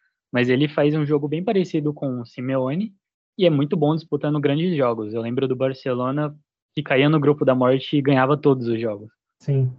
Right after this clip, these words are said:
Speaker 2: sim.
Speaker 1: Por mais que pipocasse nos jogos decisivos, era um bom técnico.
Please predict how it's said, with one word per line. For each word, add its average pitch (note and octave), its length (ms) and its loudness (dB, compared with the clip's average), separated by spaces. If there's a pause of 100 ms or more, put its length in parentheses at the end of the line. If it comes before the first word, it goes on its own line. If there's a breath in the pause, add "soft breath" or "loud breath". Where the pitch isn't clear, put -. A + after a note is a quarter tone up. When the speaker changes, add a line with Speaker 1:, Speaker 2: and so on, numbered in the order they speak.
(140)
Speaker 2:
sim. - 140 -6
Speaker 1:
Por C3 100 4
mais B2+ 320 -4
que D#3+ 200 -2
pipocasse D3+ 760 0
nos B2 520 -2
jogos A#2+ 260 -2
decisivos, B2+ 680 -2
era D3 160 2
um D#3 100 0
bom C3+ 200 -2
técnico. A#2 440 -6